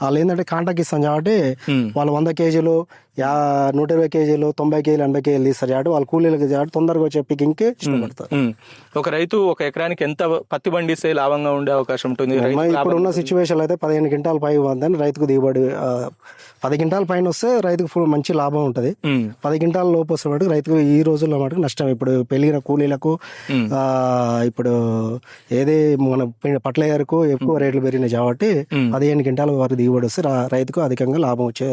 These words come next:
Speaker 2: ముఖ్యంగా
Speaker 1: మంచిది.
Speaker 2: ఎన్ని వెరైటీలు ఉన్నాయి మీ జనని సీడ్‌లో?
Speaker 1: మా దాంట్లో ఐదు వెరైటీలు ఉన్నాయండి.
Speaker 2: మ్మ్.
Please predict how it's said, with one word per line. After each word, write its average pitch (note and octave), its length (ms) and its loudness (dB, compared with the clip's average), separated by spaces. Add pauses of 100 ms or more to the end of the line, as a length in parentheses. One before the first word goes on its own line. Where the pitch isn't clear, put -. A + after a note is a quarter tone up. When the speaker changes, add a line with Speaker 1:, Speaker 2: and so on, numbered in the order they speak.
(640)
Speaker 2:
ముఖ్యంగా D#3 140 0
Speaker 1:
మంచిది. G3+ 280 0
Speaker 2:
ఎన్ని F3 160 0
వెరైటీలు F3 460 0
ఉన్నాయి C#3+ 200 -2
మీ C3+ 80 0
జనని C3 320 -2
సీడ్‌లో? A#2+ 300 -2
Speaker 1:
మా C3 380 -2
దాంట్లో C3 320 0
ఐదు C3 180 2
వెరైటీలు A#2+ 360 0
ఉన్నాయండి. G2+ 400 -8
Speaker 2:
మ్మ్. A#2 320 -2